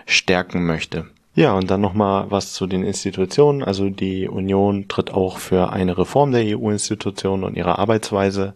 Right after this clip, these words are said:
ein, um das Ganze wahrscheinlich dann auch einfacher zu gestalten. Und ja, man bekennt sich da aber trotzdem zu der Subsidiarität, ist so ein bisschen die Gewaltenteilung sozusagen zwischen den Bundesländern und dem Bund und dann auch der E U.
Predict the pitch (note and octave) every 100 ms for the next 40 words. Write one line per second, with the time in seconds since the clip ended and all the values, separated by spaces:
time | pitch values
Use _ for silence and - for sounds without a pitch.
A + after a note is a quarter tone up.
0 | - G2+ F#2 F#2 - F#2+ F#2 - F#2 F2+
1 | F#2+ F#2 - F2+ F2+ F2+ - F2+ - F2
2 | F2 - - G2 G#2 F#2+ G2+ F#2 G2 -
3 | - G2 F2+ - B2 B2+ B2+ B2 - -
4 | G#2 G2+ G2+ - - - - E2+ F2 F2+
5 | - G#2 A2 - F#2 F#2 F2 - G#2 -
6 | F#2 F#2+ F#2 F#2 - - F#2+ F#2 F2 F2
7 | F2 F2 F2 - - G2 - F#2 F#2 F2+
8 | F2 - G#2+ G#2 - F#2 F2+ F2 - F2+
9 | F2+ - - - - - F2 F2 E2+ F2
10 | - E2+ E2 E2 - A#2 - G2 G2+ G#2
11 | G#2 G2+ - G#2 G2+ G2 G2 G2 F#2 -
12 | F#2 F#2 F2 F2+ F#2+ G#2+ A#2+ A2 - -
13 | - F#2 G2+ G2+ G2+ G2+ G2 F2 F2+ -
14 | - F2 G2 G2+ A2 - F2 E2+ F2 E2
15 | - F2 G2 D3 E3